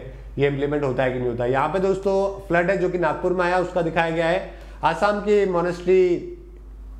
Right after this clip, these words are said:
आ, जो के आसपास जो एरिया उसको reserve किया जा रहा है वो यहाँ पे बताया गया है। यहाँ पे तमिलनाडु बीजेपी इशू है, यहाँ पे कर-, केरला का इशू है।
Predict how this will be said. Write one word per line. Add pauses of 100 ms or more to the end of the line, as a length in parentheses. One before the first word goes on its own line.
(720)
आ,
जो
के
आसपास
जो
एरिया
उसको
reserve
किया
जा
रहा
है
वो
यहाँ
पे
बताया
गया
है।
यहाँ
पे
तमिलनाडु
बीजेपी
इशू
है,
यहाँ
पे
कर-,
केरला
का
इशू
है।